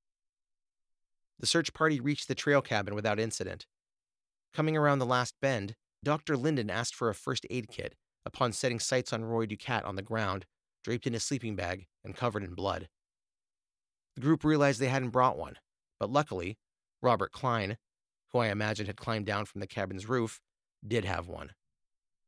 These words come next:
Lit only by quickly weakening flashlights and the glow from the bucket of fire, the doctor went to work, tending to Roy's wounds with compresses and tourniquets,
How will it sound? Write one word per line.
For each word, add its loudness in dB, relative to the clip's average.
Lit 0
only 2
by 2
quickly -2
weakening -2
flashlights -2
and -6
the -4
glow 2
from -8
the -2
bucket -4
of -6
fire, 0
the -2
doctor 0
went -2
to -4
work, -4
tending 2
to -2
Roy's 2
wounds -2
with -6
compresses 0
and -4
tourniquets, -4